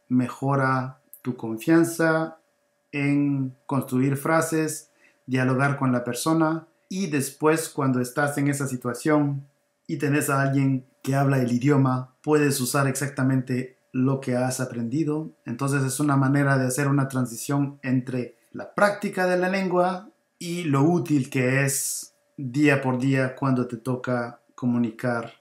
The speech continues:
oficialmente, si quieres, en el idioma que quieres aprender. Espero que les haya gustado. Voy a tratar de hacer videos así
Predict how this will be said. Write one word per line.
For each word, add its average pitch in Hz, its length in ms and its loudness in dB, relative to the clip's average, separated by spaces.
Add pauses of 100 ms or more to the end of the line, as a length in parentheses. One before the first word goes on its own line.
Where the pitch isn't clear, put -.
(160)
oficialmente, 131 840 0
si 120 140 -10
quieres, 131 520 -4 (220)
en 147 160 2
el 131 100 4
idioma 123 460 2
que 107 160 -12
quieres 98 320 -10
aprender. 95 400 -16 (500)
Espero 151 380 2
que 143 80 -2
les 135 180 -2
haya 135 120 2
gustado. 151 680 0 (260)
Voy 139 120 0
a 139 40 4
tratar 139 440 0
de 135 240 2
hacer 127 580 -2
videos 127 460 0
así 139 560 -4